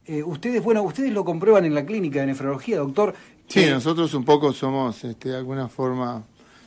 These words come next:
Speaker 2: depositarios de lo que, de la, la procuración de órganos, este, logra, ¿no es cierto?
Speaker 1: Claro, de la decisión de donar.
Speaker 2: Claro, claro, claro.
Speaker 1: Eh,
Speaker 2: Cuando la, cuando la, la, los órganos donados están en un,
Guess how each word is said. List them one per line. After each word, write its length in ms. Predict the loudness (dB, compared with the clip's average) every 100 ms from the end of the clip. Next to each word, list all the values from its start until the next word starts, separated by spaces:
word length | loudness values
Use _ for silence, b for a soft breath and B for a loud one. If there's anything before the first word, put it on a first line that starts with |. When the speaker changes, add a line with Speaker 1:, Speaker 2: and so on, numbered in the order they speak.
| b _
Speaker 2:
depositarios 960 | -6 -6 -4 -6 -6 -2 0 2 0 -4
de 160 | -6 -6
lo 200 | -8 -10
que, 540 | -8 -6 -6 -6 -10 -14 -20 -18
de 200 | -12 -10
la, 520 | -10 -10 -10 -12 -14 -16 -18 -14
la 120 | -14
procuración 640 | -10 -8 -6 -6 -6 -8 -6
de 80 | -4
órganos, 460 | -4 -6 -8 -10
este, 500 | -14 -10 -8 -8 -12 -18 b b b _
logra, 360 | 2 2 0 -8
¿no 100 | -16
es 60 |
cierto? 200 | -12 -12 -6
Speaker 1:
Claro, 260 | -4 -2
de 100 | -2
la 140 | -2 0
decisión 600 | 0 0 -2 2 4 4
de 80 |
donar. 500 | 2 2 0 -2 -8 -6
Speaker 2:
Claro, 400 | 0 2 0 -6 -12
claro, 200 | -14 -14 -18
claro. 140 | -20 -18
Speaker 1:
Eh, 120 | -8 -6
Speaker 2:
Cuando 280 | -2 -2
la, 140 | -2 -4
cuando 420 | -4 -4 -2 -2
la, 300 | -2 -2 -2
la, 840 | -4 -6 -4 -6 -8 -10 -10 -8
los 260 | -8 -6 -2
órganos 380 | -2 -2 -2 -2
donados 480 | -2 -2 -4 -6 -8
están 300 | -8 -6 -6
en 140 | -6
un, 460 | -6 -8 -8 -10